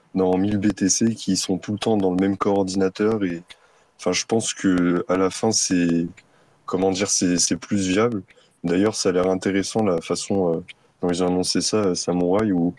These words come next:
ils chercheraient un moyen de, de décentraliser justement la, la coordination. Et j'espère que justement à la fin, on, on reste sur une pool unifiée pour, euh, garder, euh, comment dire, bah, tout le principe de, de remix, et cetera, et que,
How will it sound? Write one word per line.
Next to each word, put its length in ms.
ils 40
chercheraient 420
un 60
moyen 300
de, 260
de 120
décentraliser 760
justement 420
la, 260
la 100
coordination. 840
Et 60
j'espère 400
que 140
justement 460
à 20
la 100
fin, 160
on, 280
on 60
reste 140
sur 180
une 140
pool 200
unifiée 440
pour, 300
euh, 160
garder, 420
euh, 180
comment 280
dire, 220
bah, 140
tout 140
le 40
principe 400
de, 240
de 100
remix, 500
et 60
cetera, 540
et 80
que, 380